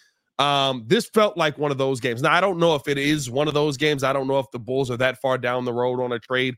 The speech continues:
for Zach LaVine or DeMar DeRozan, one way or the other,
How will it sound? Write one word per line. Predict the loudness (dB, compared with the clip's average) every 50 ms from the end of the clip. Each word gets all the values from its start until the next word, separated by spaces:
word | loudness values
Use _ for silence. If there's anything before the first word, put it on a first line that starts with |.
| _ _ _ _ _ _ -2
for | 0 0 0 2
Zach | 2 2 0 0 0 -2
LaVine | -6 -6 -4 -4 -4 -2 -2
or | 0 0 0 -2
DeMar | -2 -2 0 2 2 0 0
DeRozan, | -2 -2 -2 -2 -2 -2 -4 -2
one | -2 -2 -2
way | 0 0 -2
or | -2
the | -2 -2 -2
other, | -2 -2 -4 -6